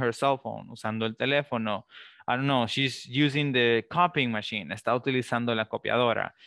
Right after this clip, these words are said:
Entonces, para esos, eh, para esas acciones se va a utilizar el verbo use, pero cuando es algo que ustedes llevan puesto,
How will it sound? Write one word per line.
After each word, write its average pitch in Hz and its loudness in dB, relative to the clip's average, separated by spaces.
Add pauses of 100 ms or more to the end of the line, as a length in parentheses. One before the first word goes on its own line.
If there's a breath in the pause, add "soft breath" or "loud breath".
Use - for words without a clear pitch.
(160 loud breath)
Entonces, 139 0 (120)
para 120 4
esos, 190 0 (360)
eh, 120 2
para 127 -2
esas 147 -4
acciones 214 0 (160)
se - 0
va 139 4
a - 6
utilizar 127 -2
el 120 0
verbo 107 -2
use, 104 -8 (220 soft breath)
pero 147 2
cuando 139 4
es 139 2
algo 139 -2
que - -12
ustedes 120 2
llevan 160 4
puesto, 214 2